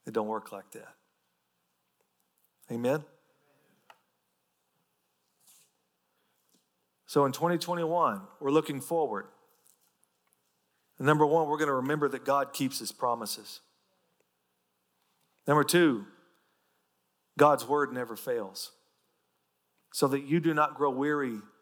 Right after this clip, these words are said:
while you're doing good and while you're waiting. Keep that in,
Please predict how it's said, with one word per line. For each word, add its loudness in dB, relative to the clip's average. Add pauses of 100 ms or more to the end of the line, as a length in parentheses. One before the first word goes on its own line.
(300)
while 4
you're -6
doing -6
good -2
and -4
while 0
you're -8
waiting. -6 (1400)
Keep 0
that 0
in, -14